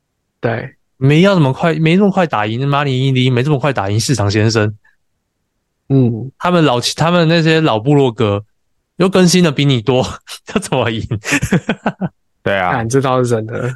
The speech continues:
Speaker 3: 位置都被卡住了。
Speaker 2: 位置都被卡住了。
Speaker 1: 人家一天就是十篇。
Speaker 2: 对啊。
Speaker 1: 写
Speaker 2: 而且人家甚至可以谈到银行专属优惠、专属折扣码，你不一定谈得到。
Speaker 1: 对。
Speaker 2: 对啊。所以
Speaker 1: 规模，规模优势啦，我觉得。
Speaker 2: 所以就只能说要，要去找一些，呃，一些独特之处。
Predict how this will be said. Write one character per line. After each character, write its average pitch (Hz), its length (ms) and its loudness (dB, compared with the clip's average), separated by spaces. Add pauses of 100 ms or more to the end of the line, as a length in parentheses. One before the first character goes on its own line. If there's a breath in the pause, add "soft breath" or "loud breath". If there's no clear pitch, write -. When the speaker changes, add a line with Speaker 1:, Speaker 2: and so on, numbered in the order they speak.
(120)
Speaker 3:
位 120 120 0
置 95 80 -2
都 101 120 2
被 101 120 -4
卡 - 180 -6
住 101 140 -4
了。 95 180 -4 (240)
Speaker 2:
位 127 160 2
置 - 80 0
都 175 60 2
被 175 80 2
卡 117 200 -2
住 135 120 0
了。 131 60 2
Speaker 1:
人 117 60 2
家 107 40 0
一 - 20 0
天 - 20 0
就 - 0 -
是 95 40 -4
十 - 200 -8 (100)
篇。 117 220 -2 (460 loud breath)
Speaker 2:
对 117 100 -2
啊。 104 280 -2 (160)
Speaker 1:
写 - 240 0
Speaker 2:
而 - 60 4
且 151 60 4
人 135 140 2
家 156 140 0
甚 165 180 2
至 165 100 4
可 156 120 -2
以 135 60 2
谈 123 180 -4
到 143 140 0
银 120 180 -2
行 117 160 0
专 127 180 -2
属 110 140 -4
优 104 160 2
惠、 117 160 0
专 117 180 0
属 113 100 0
折 101 160 0
扣 110 140 0
码， 98 160 -2
你 101 120 -4
不 113 140 2
一 107 40 2
定 104 100 0
谈 95 160 -2
得 92 80 -6
到。 95 180 -4 (920 loud breath)
Speaker 1:
对。 117 360 -4 (360)
Speaker 2:
对 107 120 -2
啊。 98 200 -6 (420)
所 143 160 0
以 151 40 4
Speaker 1:
规 156 80 2
模， 123 140 2 (140)
规 151 120 0
模 135 120 2
优 120 160 2
势 120 180 -4
啦， 110 160 -2
我 107 60 -6
觉 - 20 -6
得。 - 60 -6
Speaker 2:
所 151 100 2
以 147 100 4
就 156 120 4
只 123 160 -2
能 110 100 2
说 127 180 0
要， 139 180 0
要 160 140 0
去 165 140 2
找 113 200 -2
一 123 40 0
些， 127 460 0 (320)
呃， 110 380 0
一 131 40 -2
些 139 120 0
独 117 180 0
特 127 200 2
之 110 160 -2
处。 107 260 -4